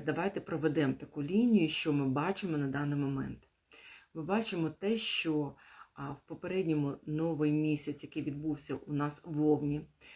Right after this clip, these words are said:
це по прояв індивідуальності, яскравості, рішучості, да,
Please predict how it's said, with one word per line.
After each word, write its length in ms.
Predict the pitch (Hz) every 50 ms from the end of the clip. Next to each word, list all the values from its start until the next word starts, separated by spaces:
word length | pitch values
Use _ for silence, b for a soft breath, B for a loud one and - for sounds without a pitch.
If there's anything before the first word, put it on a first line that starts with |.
| B B _
це 140 | - 247
по 140 | 240 - 185
прояв 440 | - - - 160 156 170 175 175 170 - _ _
індивідуальності, 1040 | - 160 151 143 151 151 135 143 139 - 147 147 147 139 139 139 139 139 - - 156
яскравості, 800 | 160 160 160 - - - - 147 143 131 147 139 - - - 151
рішучості, 800 | 156 170 165 - - 185 175 165 - - 156 151 - - - -
да, 260 | 139 143 143 170 208